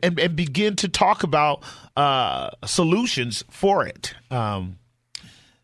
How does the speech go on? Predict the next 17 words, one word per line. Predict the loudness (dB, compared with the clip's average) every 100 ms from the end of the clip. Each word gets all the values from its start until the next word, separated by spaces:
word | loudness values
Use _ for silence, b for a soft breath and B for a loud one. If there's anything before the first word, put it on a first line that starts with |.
| -8
I | -2
al-, | -2 -2 -4
I'm | -2
also | 0 0 -4 -8 -2
thankful | -2 -2 -4
that | -4 -2
we're | -2
living | -2 -2 -2 -2
in | -4
California. | -2 -2 -4 -4 -4 -4
I |
can | -4 -8
be | -6
honest | -4 -4 -4 -8
with | -6
you, | -6
having | -4 -4 -6